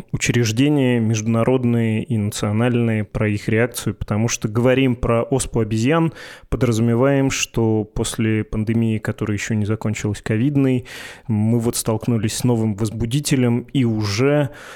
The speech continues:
как будто слегка беспечная, что ли, реакция. Возможно, это сугубо профанское наблюдение, когда ты смотришь на медиаактивность, на людей, которые пишут что-то в соцсетях,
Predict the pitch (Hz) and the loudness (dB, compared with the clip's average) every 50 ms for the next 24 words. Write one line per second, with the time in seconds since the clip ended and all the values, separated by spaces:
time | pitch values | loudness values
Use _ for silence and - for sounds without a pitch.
0 | - - - - 120 110 98 107 113 131 139 - - _ - - 120 120 117 117 | -20 -10 -4 -2 -2 -2 -2 -2 -2 -2 -2 -4 -10 _ -2 0 2 2 2 2
1 | 113 - - - - - 107 92 - - - 120 117 117 117 117 107 98 95 - | 0 0 -2 -4 -2 -2 -2 -4 -4 -2 0 2 2 2 2 2 0 -2 -6 -8
2 | - - - - - - 117 - - 131 135 139 - - 123 113 - - - - | -10 -14 -14 -10 -6 -6 -6 -4 -2 -2 0 0 0 0 0 0 -2 -2 -2 -2
3 | 120 113 113 117 113 113 110 110 107 - - - - 110 107 - - - - - | 0 2 0 0 2 2 0 0 -2 -2 -4 -4 -2 -2 -4 -4 -8 -16 -20 -6
4 | - 127 123 113 135 143 151 127 139 131 131 135 - 131 131 - - - 127 123 | -4 -2 0 2 2 2 2 2 2 2 0 0 -2 -4 -4 -4 -6 -2 2 2
5 | 120 117 117 113 - - 120 117 127 131 127 120 123 120 117 113 110 - - - | 4 4 2 0 0 -2 0 0 0 0 0 2 2 2 2 2 0 -4 -8 -16
6 | - - - - - 110 - - 127 123 - - - 113 107 110 101 107 117 117 | -18 -20 -10 -6 -6 -4 -2 0 0 0 0 -2 -2 0 0 0 0 -2 0 0
7 | 135 165 165 156 143 131 - - 104 101 110 107 - 117 - - 117 113 - - | 2 2 2 2 2 0 0 -2 -2 -2 -2 -4 -4 -4 -2 0 0 0 0 -2
8 | 110 101 - - - 113 104 107 107 104 107 107 113 127 127 117 117 117 117 113 | -2 -2 -4 -4 -2 -2 0 0 0 0 0 2 2 2 2 2 2 0 0 -2
9 | - - 117 104 110 110 107 - - - - 104 104 104 104 104 101 101 92 104 | -4 -6 -4 -2 -2 -2 -2 -4 -4 -4 -4 -2 -2 0 0 -2 -2 -2 -2 -2
10 | 107 104 101 113 113 110 110 107 104 98 - - 110 - - 104 101 101 - - | -2 -2 -2 -2 0 0 0 0 -2 -2 -4 -6 -6 -4 -4 -4 -4 -4 -6 -8
11 | 104 - - - - - 117 104 - - - 104 - - 120 - - 151 151 - | -8 -8 -8 -10 -6 -6 -6 -6 -4 -6 -8 -8 -8 -8 -10 -2 0 0 0 0
12 | - | -4